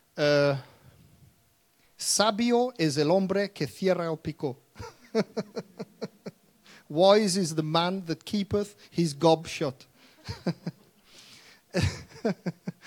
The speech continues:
Y tenía problemas con personas y todo eso. Y el Espíritu Santo me dijo, "Cállate", <laughs> de esta manera. Y, eh, solo era mucho tiempo después que me di cuenta que estaba en la Biblia esto.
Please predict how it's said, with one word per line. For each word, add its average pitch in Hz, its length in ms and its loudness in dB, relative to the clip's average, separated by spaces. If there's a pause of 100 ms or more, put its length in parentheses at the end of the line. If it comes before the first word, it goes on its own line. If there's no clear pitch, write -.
(180)
Y 196 100 0
tenía 226 360 6
problemas 233 580 4
con 202 160 2
personas 208 540 0
y 208 60 -6
todo 226 180 4
eso. 208 400 2 (200)
Y 220 60 -2
el 220 80 6
Espíritu 285 440 2
Santo 262 360 0 (120)
me 214 160 2
dijo, 254 480 -4
"Cállate", 170 560 -8 (420)
<laughs> - 800 -18
de 202 120 4
esta 208 220 0
manera. 214 420 -2 (480)
Y, 208 260 0
eh, 185 400 4
solo 269 400 4
era 254 360 4
mucho 233 360 -2
tiempo 214 360 -2
después 220 600 -2
que 185 120 0
me 175 120 2
di 175 120 0
cuenta 185 380 2
que 196 140 -2
estaba 196 440 -2
en 294 80 -6
la 240 100 -2
Biblia 254 440 -2
esto. 180 400 -4